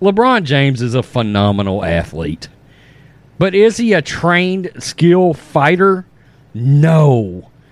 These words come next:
No. And you'll get these LeBron shills come through here. LeBron six eight,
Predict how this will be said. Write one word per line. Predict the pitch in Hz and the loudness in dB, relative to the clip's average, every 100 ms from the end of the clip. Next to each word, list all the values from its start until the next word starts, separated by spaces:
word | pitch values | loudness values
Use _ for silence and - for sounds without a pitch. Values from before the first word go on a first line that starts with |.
| _ - - | _ -16 -6
No. | 131 170 190 180 151 123 110 | -2 0 2 2 2 0 -2
And | 156 147 147 | -4 -4 0
you'll | 202 196 | 0 0
get | 165 170 | 0 -2
these | 160 156 | -2 -4
LeBron | 123 127 110 131 127 127 117 | -2 -4 0 2 2 0 -2
shills | - 135 117 107 | -4 0 0 -2
come | - 120 110 | -2 -2 0
through | 117 110 | 0 0
here. | 92 107 101 95 - - - - - _ - | 0 0 0 -2 -6 -20 -20 -20 -20 _ -2
LeBron | 139 180 147 160 156 175 175 | 2 2 2 2 4 2 0
six | - - 175 147 - | -4 0 0 0 -2
eight, | 170 160 143 | 2 2 2